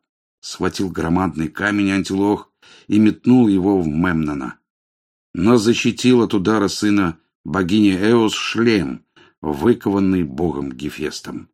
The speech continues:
Мемнон ударил копьем в грудь Антилоха, и упал мертвым на землю сын Нестора с пронзенным сердцем, заплатив своей жизнью за жизнь отца. Зарыдал старец Нестор,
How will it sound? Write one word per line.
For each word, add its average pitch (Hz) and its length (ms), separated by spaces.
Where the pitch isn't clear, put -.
Мемнон 113 800
ударил 98 420
копьем 90 560
в 73 120
грудь 85 420
Антилоха, 107 840
и 85 120
упал 127 500
мертвым 101 720
на 87 120
землю 82 420
сын 78 360
Нестора 90 640
с - 140
пронзенным 87 640
сердцем, 95 600
заплатив 101 680
своей 95 240
жизнью 98 560
за 80 200
жизнь 80 380
отца. 73 540
Зарыдал 90 580
старец 87 520
Нестор, 92 580